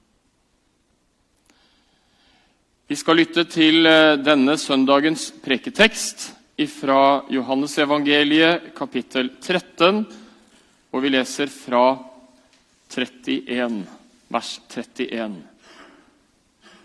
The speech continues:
Da han var gått,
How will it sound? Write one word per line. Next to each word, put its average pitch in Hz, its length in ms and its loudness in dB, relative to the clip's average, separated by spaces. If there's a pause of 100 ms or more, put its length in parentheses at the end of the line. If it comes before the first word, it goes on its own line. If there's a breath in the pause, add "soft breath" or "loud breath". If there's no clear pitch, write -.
(1300 soft breath)
Da 175 340 6
han 202 280 4
var 202 260 4
gått, - 560 -4